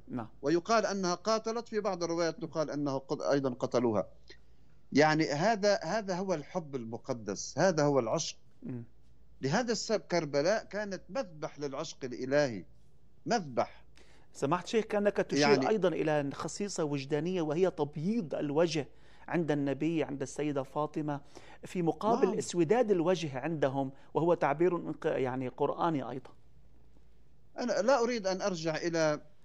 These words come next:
Speaker 2: الجيش اليزيدي وهذا ال-، ال-، يعني،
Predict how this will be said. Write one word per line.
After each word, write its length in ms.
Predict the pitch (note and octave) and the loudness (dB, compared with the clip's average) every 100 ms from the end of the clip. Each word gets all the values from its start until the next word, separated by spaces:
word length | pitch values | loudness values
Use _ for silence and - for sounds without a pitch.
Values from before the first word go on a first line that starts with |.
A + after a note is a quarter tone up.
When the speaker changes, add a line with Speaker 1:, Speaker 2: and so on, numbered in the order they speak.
| - | -8
Speaker 2:
الجيش 680 | C#3 C3+ B2 A#2 F#3+ F3 D#3 | -6 -4 -4 2 4 4 0
اليزيدي 800 | C3+ C3+ A#2 C3+ D#3+ C3 C3 B2+ | 2 2 2 2 2 2 2 2
وهذا 420 | A#2+ B2 C#3+ B2+ | 2 4 2 2
ال-، 240 | A#2 A2+ | 0 0
ال-، 280 | A2+ G#2+ G2+ | 0 0 0
يعني، 340 | A2+ A2+ A2+ | 0 2 0